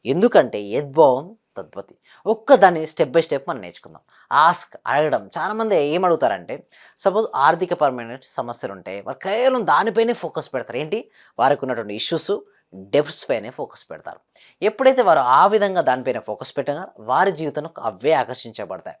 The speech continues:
అంటే నేను ఇక్కడ చెప్పేది ఒకటే, మీకు ఏది కావాలో దానిపైనే ఫోకస్ పెట్టండి. ఇక్కడ మనం ఎలా అడగాలంటే ఆర్థిక స్వేచ్ఛ వైపు మీరు అడుగు-, అడుగులు వేయాల్సి ఉంటుంది. అంటే wo-, if you focus on what you want, you will attract what you want. If you focus on what you don't want, you will attract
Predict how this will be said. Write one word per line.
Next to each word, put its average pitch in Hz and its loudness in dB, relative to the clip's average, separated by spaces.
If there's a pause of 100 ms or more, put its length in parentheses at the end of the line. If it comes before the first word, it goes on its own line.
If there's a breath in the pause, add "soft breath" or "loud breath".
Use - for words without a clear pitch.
అంటే 131 -10 (440 loud breath)
నేను 196 0
ఇక్కడ 196 0
చెప్పేది 220 0
ఒకటే, 156 0
మీకు 151 -6
ఏది 254 4
కావాలో 165 4
దానిపైనే 185 -2
ఫోకస్ - -12
పెట్టండి. 98 -14
ఇక్కడ 190 -4
మనం 196 0
ఎలా 139 0
అడగాలంటే 120 0 (440 loud breath)
ఆర్థిక 202 4
స్వేచ్ఛ 135 -6
వైపు 110 -8
మీరు 139 -10
అడుగు-, 98 -10
అడుగులు 147 0
వేయాల్సి 101 -4
ఉంటుంది. 90 -18 (360 loud breath)
అంటే 220 4
wo-, 143 0
if - -8
you 196 0
focus 254 4
on 208 4 (120)
what 175 8 (100)
you 196 4
want, 127 -2 (380 soft breath)
you 151 -4
will 165 8
attract 165 -2 (100)
what 127 -2
you 110 -8
want. 85 -14 (380 soft breath)
If 165 -12
you 220 -4 (100)
focus 247 4
on 208 4
what 180 8
you 202 0 (100)
don't 180 4
want, 113 -4 (260)
you 151 -8
will 147 4
attract 135 -8